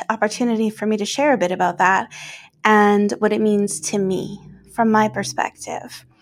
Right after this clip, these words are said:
So sit back, relax, enjoy. I hope that this is helpful to you. And I know, actually, I know that it will be, because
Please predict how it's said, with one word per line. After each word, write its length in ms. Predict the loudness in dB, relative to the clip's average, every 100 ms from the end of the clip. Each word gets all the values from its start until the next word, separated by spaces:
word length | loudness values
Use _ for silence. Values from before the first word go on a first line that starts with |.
| _ -20 -20 -8
So 340 | 4 6 6
sit 260 | 2 -4 4
back, 240 | 4 4
relax, 360 | 2 2 0 -2
enjoy. 840 | 0 0 0 2 2 2 0 0
I 100 | -2
hope 340 | -6 -4 -6 -6
that 580 | -4 0 2 0 -4 -12 -14
this 220 | -8 -8
is 120 | -8
helpful 360 | -6 -8 -2 -4
to 160 | -4 -6
you. 220 | -6 -8 _ _ _ _
And 140 | 2 6
I 120 | 8
know, 440 | 8 8 6 2 0
actually, 400 | -2 0 -4 -4 -8 _ -4
I 80 | 2
know 180 | 4 4
that 120 | 2
it 100 | 2
will 200 | 2 2
be, 260 | 2 0 -2 -2
because 560 | 2 2 6 6 6 -2